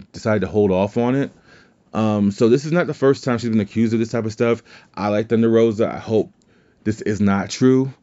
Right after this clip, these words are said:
Um, I did think something was weird, but when I, I, I remember watching it back though, when she had the match with Marina Shafir, and Marina Shafir is beating her up at the aftermatch stuff or aftermath stuff, right? I remember vividly when Toni Storm came in, she drop kicked her to the floor, or drop kicked,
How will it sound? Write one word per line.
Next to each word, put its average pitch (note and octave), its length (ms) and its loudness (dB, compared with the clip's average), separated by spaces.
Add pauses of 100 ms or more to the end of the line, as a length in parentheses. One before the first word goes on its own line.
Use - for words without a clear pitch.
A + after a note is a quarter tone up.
(420)
Um, A2 260 -2
I B2+ 140 2
did C#3 300 2
think C3+ 180 -4
something B2+ 300 0
was G2+ 120 0
weird, F#2+ 440 2 (280)
but A2+ 100 0
when A#2 120 2
I, A#2+ 160 0
I, C#3 180 -2
I C3 60 -2
remember D#3 240 0
watching C#3 300 0
it A2 80 0
back G2 260 -2
though, F2 200 -12 (500)
when A#2+ 340 -8
she - 160 -4
had E3 80 0
the E3+ 60 -4
match D#3+ 160 -2
with A#2+ 340 -10
Marina B2+ 300 2
Shafir, A2 560 0 (280)
and A#2+ 120 0
Marina A#2+ 220 4
Shafir A#2+ 280 2
is G2+ 120 0
beating B2 320 4
her A#2 200 4
up G2+ 340 0
at G#2+ 240 -2
the A2+ 140 -2
aftermatch A2 460 0
stuff F#2+ 340 -4
or F#2+ 200 0
aftermath G#2 420 0
stuff, F2+ 240 -4
right? F2+ 340 -2 (1160)
I A#2+ 120 4
remember D#3+ 240 2
vividly A2+ 480 2
when G2+ 100 0
Toni C3+ 180 -2
Storm C3+ 200 -2
came B2 220 -2
in, A2+ 160 0
she G2 120 -8
drop A#2 360 2
kicked A2+ 140 -4
her A2 120 2
to A2 100 -6
the G2 60 -2
floor, F#2+ 480 0
or G#2 100 -2
drop G#2+ 300 -2
kicked, A2+ 240 -2